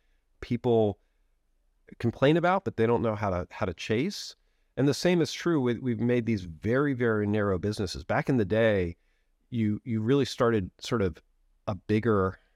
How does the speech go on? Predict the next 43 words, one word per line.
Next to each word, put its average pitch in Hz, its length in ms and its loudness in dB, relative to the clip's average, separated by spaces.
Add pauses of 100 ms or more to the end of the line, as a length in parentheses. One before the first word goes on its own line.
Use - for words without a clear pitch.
(480)
footprint - 640 -2
of 147 140 -4
it. 127 80 0
You 123 120 0
assumed 135 360 0
you 135 80 2
were 123 80 0
gonna 123 100 2
have 110 100 2
a 110 60 2
bigger 104 240 0
footprint 120 380 -2
of 110 80 0
a 107 80 0
business 117 400 -2
to 113 100 -2
make 107 160 0
this 107 140 -4
stuff - 200 -4
work. 117 220 0 (540)
And 107 120 2
now 123 220 4
with 131 160 0
some 120 160 0
of 98 80 0
the 92 60 -2
SaaS 156 340 -2
offerings, 90 400 -2
you 123 100 0
can 107 220 0
start 113 500 -2
in 98 120 0
a 92 40 0
very 98 300 -2
narrow, 90 320 0
targeted 85 480 -4
way 76 220 -4
for 117 200 -2
a 113 60 0
business, 131 400 -2
which 135 140 -2
is 117 100 -4
amazing. 117 640 0